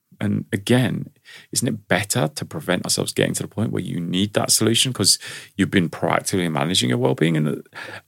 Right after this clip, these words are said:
actually, the prevention is far easier, far less costly, and far less challenging than the cure. But here's the kicker.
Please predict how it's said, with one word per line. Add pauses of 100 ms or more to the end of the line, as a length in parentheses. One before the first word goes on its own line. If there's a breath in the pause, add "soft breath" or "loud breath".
(280)
actually,
the
prevention
is
far
easier,
far
less
costly,
and
far
less
challenging
than
the
cure. (460 loud breath)
But
here's
the (100)
kicker.